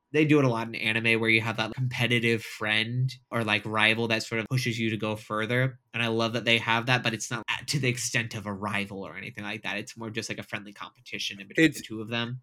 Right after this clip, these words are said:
Speaker 2: it's your buddy at the gym.
Speaker 1: Yeah,
Speaker 2: That's
Speaker 1: yeah,
Speaker 2: all.
Speaker 1: yeah.
Speaker 2: It's the guy who's yelling at you to just do one more.
Speaker 1: Yep. <laughs>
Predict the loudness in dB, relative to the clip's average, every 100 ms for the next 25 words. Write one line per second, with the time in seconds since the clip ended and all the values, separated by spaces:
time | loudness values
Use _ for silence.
0 | 2 2 6 4 6 4 4 0 -2 0
1 | 0 0 -2 4 8 8 8 6 6 2
2 | -2 0 0 4 4 4 4 0 -2 2
3 | 4 4 2 0 2 2 0 -2 -2 -4
4 | -4 -6 -4 -2 0 -2 -4 -8 -10 -6
5 | 2 2 0 _ -6 2 4 4 2 -2
6 | -2 -12